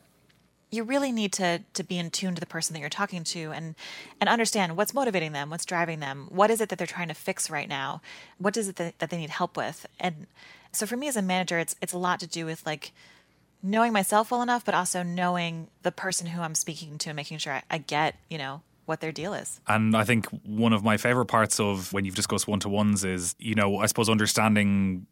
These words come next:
Speaker 2: what your employees, I suppose, like, what makes them grumpy as well, which I thought was sort of
Speaker 1: Yeah.
Speaker 2: fascinating.
Speaker 1: Yeah, I straight up stole that, um, from a manager of mine who asked me that in our first one-on-one. He, he said, "All right, Lara, I'm just gonna ask you some cheesy questions. What makes you grumpy?"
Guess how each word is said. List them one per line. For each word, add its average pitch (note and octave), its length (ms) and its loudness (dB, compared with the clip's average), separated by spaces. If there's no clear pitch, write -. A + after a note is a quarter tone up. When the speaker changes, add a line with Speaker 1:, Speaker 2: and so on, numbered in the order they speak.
Speaker 2:
what G2+ 180 0
your G2 100 2
employees, F#2+ 420 0
I G2+ 40 0
suppose, F#2+ 280 0
like, F#2 120 -2
what G2 220 -2
makes F#2+ 220 -2
them - 80 -6
grumpy A2 340 0
as A#2 100 0
well, A2+ 180 4
which B2+ 160 0
I F#2 80 0
thought F#2 160 0
was G2 120 2
sort G2+ 160 4
of G2+ 40 2
Speaker 1:
Yeah. F#2 40 -2
Speaker 2:
fascinating. F#2+ 540 2
Speaker 1:
Yeah, D#4+ 300 8
I C4 120 10
straight D#4+ 200 2
up D#4+ 100 0
stole B3 300 2
that, A3 320 6
um, G3+ 240 2
from G3+ 160 0
a F#3+ 40 0
manager G3+ 380 0
of E3+ 80 -2
mine D#3+ 460 -2
who F#3+ 140 2
asked G#3+ 260 4
me G#3+ 60 -2
that F#3+ 160 2
in F3+ 80 -2
our A3+ 200 4
first F#3 280 -4
one-on-one. D#3 340 -4
He, F3 240 -6
he - 140 -4
said, F#3+ 380 6
"All - 80 4
right, A#3 140 6
Lara, F#3 200 4
I'm G#3 80 2
just G#3+ 100 -4
gonna A3 120 0
ask F#3+ 180 2
you F3+ 40 -10
some E3 140 -8
cheesy D#3+ 240 -4
questions. D#3+ 580 0
What C#5 120 0
makes C#5 180 -2
you A#3+ 60 2
grumpy?" F3+ 480 2